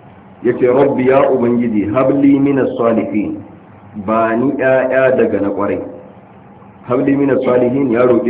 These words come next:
zuriya ne ana. Sai, "Rabbi ya Ubangiji, habli minas salihin." Habli ya Allah ka bani minas salihin daga ƴaƴa na ƙwarai. Wannan shine ad-, addu'an annabawa ko yaushe.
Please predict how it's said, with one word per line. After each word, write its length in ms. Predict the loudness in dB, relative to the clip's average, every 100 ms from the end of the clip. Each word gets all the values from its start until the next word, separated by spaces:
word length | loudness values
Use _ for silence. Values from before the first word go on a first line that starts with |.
| 0
zuriya 400 | 2 2 2 0
ne 80 | -2
ana. 240 | -6 -10 -14 -20 -18 -18 -16 -18 -18 -16 -6
Sai, 80 | 0
"Rabbi 400 | 0 0 0 2
ya 240 | 4 2
Ubangiji, 640 | 2 0 -2 -2 -2 -2
habli 480 | -2 -2 0 0 2
minas 320 | 2 0 0 -2
salihin." 560 | -2 0 0 -4 -8 -12 -18 -20 -20 -8 -2
Habli 400 | 2 4 4 4
ya 240 | 2 2
Allah 320 | 0 0 0
ka 80 | -2
bani 400 | 0 2 2 0 -2 -10 -16 -20 -16 -4
minas 400 | 2 4 2 0
salihin 560 | 2 2 0 -2 -2
daga 160 | -2 -2
ƴaƴa 320 | -2 -2 0 -2
na 60 | -2
ƙwarai. 280 | -4 -4 -8 -12 -18 -20 -20 -20 -20 -20 -20 -20 -20 -20 -20 -6
Wannan 160 | 0 0
shine 160 | 0 0
ad-, 320 | -2 -4 -4
addu'an 400 | -4 0 2 2 0
annabawa 560 | 2 2 4 4 2
ko 80 | 0 2
yaushe. 320 | 2 -2